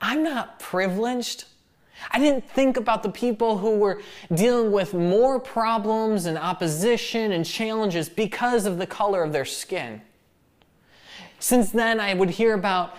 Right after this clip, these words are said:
leaders and professors and pastors speaking up saying how important racial reconciliation is. But even then,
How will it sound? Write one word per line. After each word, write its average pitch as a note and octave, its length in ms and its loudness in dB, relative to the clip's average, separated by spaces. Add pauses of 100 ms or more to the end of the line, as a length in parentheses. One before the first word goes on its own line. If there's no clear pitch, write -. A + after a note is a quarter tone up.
(120)
leaders A3 720 2
and D3+ 160 -2 (240)
professors F#3+ 800 -2
and D#3+ 100 -2
pastors F3+ 480 -6
speaking F#3+ 420 -4
up F3 120 -4
saying F3+ 300 -4
how D#3+ 180 -4
important E3 560 -4
racial F3 380 -2
reconciliation D3+ 840 -2
is. A2+ 420 -12 (580)
But E3+ 80 4
even B3+ 240 6
then, D#4 320 0